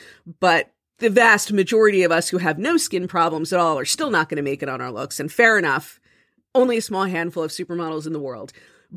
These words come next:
But where, uh, you know, I was gonna have to find things to feel good about myself. I, I really did realize, and, and as a teenager, I didn't actually have much, but I did have hives. I had hives pretty chronically.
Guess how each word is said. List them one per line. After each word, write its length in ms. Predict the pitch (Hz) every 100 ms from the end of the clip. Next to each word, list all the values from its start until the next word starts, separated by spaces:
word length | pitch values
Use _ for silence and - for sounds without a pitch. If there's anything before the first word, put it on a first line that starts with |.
| -
But 380 | 269 214 185 _ _ _ _ _
where, 560 | 202 220 233 214 208 196
uh, 140 | 208
you 160 | - 240
know, 40 |
I 80 | 240
was 120 | 269
gonna 140 | 320 311
have 180 | 320 330
to 80 |
find 320 | 320 269 254 214
things 320 | 220 214 -
to 80 | 190
feel 400 | - 190 185 180
good 240 | 190 180
about 480 | 170 170 165 160 -
myself. 400 | 165 165 175 170
I, 140 | 185 -
I 60 |
really 320 | 208 247 247 214
did 220 | 214 175
realize, 420 | 202 196 185 185
and, 160 | 180 170
and 160 | 180
as 120 | 180
a 40 | 202
teenager, 400 | - 359 330 190
I 60 |
didn't 180 | 196 190
actually 320 | 139 - 165
have 500 | 175 180 170 165 -
much, 460 | 180 180 180 175 -
but 100 | 180
I 80 | 180
did 160 | 214
have 140 | 208 170
hives. 420 | 165 87 - -
I 100 | 156
had 100 | 156
hives 360 | 165 165 160 -
pretty 220 | 175 156
chronically. 680 | - 156 151 147 143 143